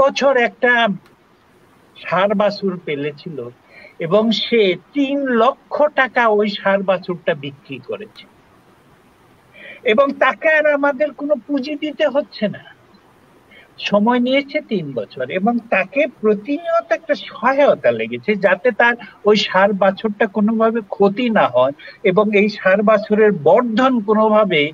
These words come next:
যেন ক্ষতিগ্রস্ত না হয়। আমার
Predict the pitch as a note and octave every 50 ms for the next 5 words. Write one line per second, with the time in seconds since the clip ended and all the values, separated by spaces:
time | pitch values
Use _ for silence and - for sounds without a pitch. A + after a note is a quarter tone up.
0 | - - _ _ - F3 G3+ G3+ G#3 G3 - - A#3+ A3 - C4+ G3 E3 D#3+ C#3
1 | C3+ - _ - - - - _ _ _ _ _ _ _ _ _ _ _ _ _
2 | _ _ _ _ _ _ _ _ _ _ _ _ _ _ _ _ - - - -
3 | - - - - - G3+ A3 C4+ D4 D4+